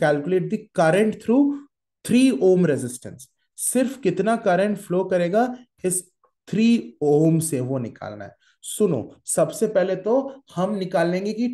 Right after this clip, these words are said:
टोटल करंट इस सेल से निकला कितना, total current इस सेल से निकला कितना। ये स्विच जब on हुआ तो करंट यहां से कितना फ्लो करना स्टार्ट किया। पहले तो वो निकालते हैं। तो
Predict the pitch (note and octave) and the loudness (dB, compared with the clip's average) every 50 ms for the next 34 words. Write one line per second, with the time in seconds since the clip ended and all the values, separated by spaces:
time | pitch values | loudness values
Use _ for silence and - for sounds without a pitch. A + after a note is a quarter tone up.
0 | - - F3 F3+ F3+ F3+ G#3+ C4 B3+ B3 B3 F#3+ F3 F#3 G#3+ A#3 A3 - F#3+ F#3+ | -2 0 0 0 2 2 0 0 0 0 0 0 0 2 0 0 -2 -2 -4 -4
1 | - - - F3+ E3 F3+ G3 G3 - A3+ G#3 F#3 - - E3 D#3+ C#3+ - - C#3 | -4 -2 -2 0 2 2 0 0 -2 -2 -2 -4 -2 -2 -2 -2 -2 -2 -6 -12
2 | - - G2+ - - _ _ _ _ _ _ _ _ _ _ _ _ _ _ _ | -14 -16 -18 -20 -20 _ _ _ _ _ _ _ _ _ _ _ _ _ _ _
3 | _ _ _ _ _ - - - - - E3+ - _ _ _ _ _ _ _ _ | _ _ _ _ _ -18 -18 -18 -16 -16 -18 -18 _ _ _ _ _ _ _ _
4 | _ _ _ - - _ _ _ - F3+ F#3 F#3 F#3+ B3 B3 A#3 A#3+ F#3 D#3 D#3+ | _ _ _ -20 -20 _ _ _ -2 0 0 2 2 2 2 2 2 2 2 2
5 | G3 A#3+ B3 - - - _ _ _ - F3+ F3+ - - - - - E3 E3 G3 | 2 0 -2 -4 -8 -14 _ _ _ -6 -4 -4 -2 -2 -2 -2 0 0 2 2
6 | G3+ G3+ A#3+ G#3 G3 F3 F3+ F#3 E3+ D#3+ D#3+ D3 C3+ - B2+ B2 C3 D3+ D3+ D3+ | 0 0 -2 -4 -4 -4 -2 -2 -2 -2 -2 -4 -6 -6 -6 -6 -4 -4 -6 -4
7 | - F#3 E3+ D#3+ F#3+ E3+ E3 E3 F3+ G3 F3 D#3+ E3 D3+ - F3+ F3 - C#3+ C#3+ | -6 -4 -4 -2 -2 0 0 0 0 0 0 -2 -2 -2 -4 -6 -4 -2 0 0
8 | E3 F3+ E3+ F3 E3 E3 D#3+ F#3 G#3 G#3 - C#3+ - D#3 F#3 G#3+ G#3+ - _ - | 0 0 0 -2 -2 -2 -2 -4 -6 -8 -8 -8 -6 -4 -4 -4 -4 -6 _ -4
9 | D3+ D3+ D3 C#3+ C#3 B2+ C3+ D#3 D3 - - A#2+ A2 - _ _ - A2 G#2+ - | -2 -2 -2 -2 -4 -4 -4 -6 -8 -8 -10 -12 -12 -12 _ _ -18 -18 -18 -18
10 | _ _ _ _ _ _ _ _ - D#3 D#3+ F#3 F3+ A3 G3+ D3 D3+ E3+ E3 D3+ | _ _ _ _ _ _ _ _ -4 -2 -2 0 0 -2 -2 -2 -2 -4 -4 -4
11 | C3+ - C#3 A#2+ A2 G#2 - - A2+ G#2+ G#2+ _ _ _ _ _ _ _ - | -4 -4 -4 -6 -6 -6 -10 -12 -14 -14 -14 _ _ _ _ _ _ _ -8